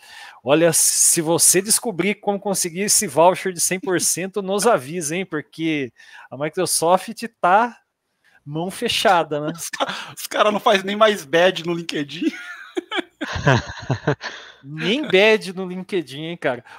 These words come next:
Speaker 1: Olha, a, a, esses dias eu conversei com, vocês devem tá acompanhando, eu já falei em lives aí, eu sei que alguns amigos aí do, do chat já devem ter feito, né? Tem aquela A P I Sec University, né? Então eu comecei a fazer os cursos deles, né? E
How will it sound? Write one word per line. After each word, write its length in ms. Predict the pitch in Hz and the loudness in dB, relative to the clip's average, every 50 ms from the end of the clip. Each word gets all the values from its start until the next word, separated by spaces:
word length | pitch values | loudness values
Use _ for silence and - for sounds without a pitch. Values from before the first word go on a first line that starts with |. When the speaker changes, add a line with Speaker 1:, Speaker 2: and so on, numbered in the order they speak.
| - | -6
Speaker 1:
Olha, 240 | - 143 190 202 - - - - - - - _ _ _ | 2 4 4 4 4 0 -10 -20 -20 -20 -20 _ _ _
a, 340 | - 135 135 - 147 147 151 | -8 -8 -8 -6 -6 -6 -6
a, 100 | 165 - | -6 -6
esses 340 | - 165 160 - 196 175 143 | -4 -2 0 0 0 -2 -4
dias 160 | 160 214 190 | -6 -6 -6
eu 60 | 202 208 | -6 -6
conversei 640 | - 214 214 226 233 208 - - - 185 180 208 | -6 -6 -2 0 0 2 2 0 -2 -2 -2 -4
com, 440 | 202 - - 175 165 147 135 127 120 | -6 -10 -12 -12 -12 -12 -12 -14 -16
vocês 300 | 117 117 - - 165 160 | -12 -12 -12 -10 -10 -4
devem 220 | 185 208 208 220 214 | -2 -2 -2 -2 -4
tá 140 | - 208 | 0 0
acompanhando, 640 | 185 180 - 175 160 - - 131 120 131 147 170 160 | 0 0 -2 -10 -12 -10 -12 -10 -8 -8 -8 -8 -8
eu 60 | 147 | -8
já 100 | 135 156 | -8 -10
falei 260 | - - 151 147 156 | -6 -6 -6 -6 -6
em 100 | 151 139 | -10 -12
lives 460 | 123 120 131 143 151 143 120 127 123 | -10 -8 -6 -4 -4 -6 -6 -10 -12
aí, 180 | 123 120 120 135 | -10 -10 -8 -8
eu 100 | 156 151 | -8 -6
sei 180 | - - 151 - | -6 -8 -8 -6
que 80 | - | -8
alguns 320 | 156 139 139 156 170 143 156 | -8 -8 -6 -8 -6 -2 -2
amigos 600 | 165 143 131 135 139 151 165 147 143 139 120 127 | -2 -2 -4 -6 -8 -10 -10 -10 -10 -10 -8 -6
aí 180 | 131 127 139 139 | -6 -6 -8 -8
do, 180 | 135 127 123 | -10 -12 -14
do 140 | 123 139 135 | -12 -10 -8
chat 360 | - - - 135 143 - - | -8 -6 -6 -6 -8 -8 -6
já 100 | - 139 | -8 -6
devem 200 | 120 127 135 139 | -6 -6 -8 -10
ter 160 | 139 - 131 | -10 -12 -12
feito, 420 | - - - 127 143 165 - _ 139 | -12 -12 -10 -8 -8 -8 -8 _ -10
né? 160 | 131 147 156 - - - - - - - _ _ | -10 -10 -10 -10 -14 -20 -20 -20 -20 -20 _ _
Tem 100 | - 151 | -8 -8
aquela 300 | 160 - - 185 185 190 | -8 -2 -2 2 2 2
A 160 | 185 190 196 - _ | 2 2 -2 -4 _
P 100 | - 170 | -2 2
I 160 | 160 175 185 | 2 2 2
Sec 460 | - - - - 170 170 165 - - | 2 0 2 2 0 0 -2 -4 -12
University, 880 | 185 180 185 185 185 175 147 156 151 156 147 - - - - - - 123 | -14 -12 -10 -8 -8 -4 -2 0 0 0 0 -2 -4 -4 -6 -8 -14 -14
né? 200 | 117 123 135 143 | -10 -10 -10 -10
Então 420 | 143 139 - _ - 143 156 180 185 | -10 -12 -14 _ -6 -6 -4 -4 -6
eu 80 | 190 | -8
comecei 320 | - - 247 262 - - 277 | -8 -8 -6 -4 -4 -4 -2
a 60 | - | 0
fazer 180 | - 254 185 196 | 0 0 0 0
os 120 | - - | -6 -8
cursos 400 | - 170 160 156 - - 127 113 | -6 -6 -4 -4 -4 -4 -6 -6
deles, 460 | 117 147 190 220 208 160 131 120 113 | -4 -2 -2 0 -2 -4 -6 -8 -10
né? 160 | 123 143 156 160 | -8 -8 -6 -6
E 140 | 156 135 | -6 -8